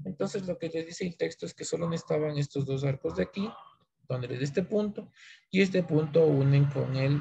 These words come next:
vértice que está acá y generan la bisectriz, que la bisectriz va a ser esta. Nada más. Ok, listo, vamos a ver otro. Acá, construir un triángulo equilátero del que se conoce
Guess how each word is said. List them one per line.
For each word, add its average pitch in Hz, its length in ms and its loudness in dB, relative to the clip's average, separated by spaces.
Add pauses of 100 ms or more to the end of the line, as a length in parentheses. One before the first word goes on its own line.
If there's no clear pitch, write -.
(120)
vértice - 440 0
que 90 100 -2
está - 260 -6
acá 131 260 -4
y 147 140 -2
generan 127 600 -2
la 123 120 -2
bisectriz, - 560 -12
que - 80 -10
la 123 120 -2
bisectriz 123 440 -10
va 135 60 -2
a - 20 -4
ser - 160 -4
esta. - 220 -10 (1200)
Nada 123 440 -8
más. - 340 -14 (2000)
Ok, 143 260 2 (440)
listo, 165 300 -2
vamos 127 280 -4
a 135 40 -2
ver 156 120 4
otro. 147 340 -2 (560)
Acá, 170 320 0 (380)
construir 214 340 2
un 226 80 2
triángulo 185 420 6
equilátero 175 720 2 (540)
del 151 240 -2
que 143 140 0
se 143 180 -2
conoce 143 560 4